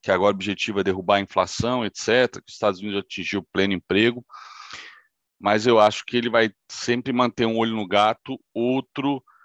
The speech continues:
é, no S P quinhentos, né? A gente sabe que isso faz preço, então, é, a preocupação dele é subir os juros, mas de uma maneira que o mercado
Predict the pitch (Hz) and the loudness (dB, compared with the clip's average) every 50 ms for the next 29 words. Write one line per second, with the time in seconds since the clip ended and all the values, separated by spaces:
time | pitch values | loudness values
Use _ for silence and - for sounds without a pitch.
0 | _ _ - 107 117 120 120 117 117 117 120 120 117 117 120 117 117 117 117 117 | _ _ -2 2 2 4 4 4 4 4 4 2 2 2 0 0 0 -2 -2 -2
1 | 113 113 - - - - 113 - - 127 123 110 98 92 85 - _ - - 90 | -2 -2 -2 -4 -4 -6 -8 -8 -6 -6 -4 -4 -4 -6 -8 -12 _ -20 -14 -8
2 | 90 95 101 92 85 95 101 98 - - - 92 92 90 - - 98 - - - | -6 -4 -4 -4 -4 -4 -6 -6 -6 -2 -2 -2 -2 -2 -6 -8 -8 -8 -4 -2
3 | 92 104 - - - - 95 92 85 - - - - - - - 101 104 110 110 | -2 -2 -2 -4 -6 -4 -2 -2 -2 -4 -6 -14 -16 -14 -6 -4 -4 -2 -2 -6
4 | 107 _ _ _ - - - - - _ _ _ - 90 95 95 95 98 95 _ | -8 _ _ _ -20 -20 -20 -20 -20 _ _ _ 0 2 4 4 4 2 0 _
5 | _ - 107 101 - - - 104 - - - 120 107 98 90 98 101 113 120 117 | _ 0 0 0 0 2 0 0 0 0 -2 -2 -2 0 0 2 2 2 2 2
6 | 120 120 113 110 107 101 104 101 87 - - - 117 104 87 85 98 101 101 104 | 2 2 2 4 4 4 2 2 0 -4 -8 -10 -12 -12 -8 -4 -2 0 0 -2
7 | 104 98 104 110 113 117 127 127 135 131 127 123 113 113 117 117 117 117 117 113 | -2 -4 -4 -4 -2 -2 -2 -4 -6 -6 -4 0 2 2 0 0 0 -2 0 2
8 | 107 101 98 98 104 107 117 - _ - 113 117 120 107 - - 107 104 92 - | 0 0 0 0 0 -2 -2 -4 _ -10 -8 -8 -8 -8 -8 -6 -6 -6 -6 -4
9 | - 104 98 98 98 101 107 110 113 110 107 104 95 90 | 0 2 4 4 2 0 -2 -4 -2 -2 -4 -4 -6 -8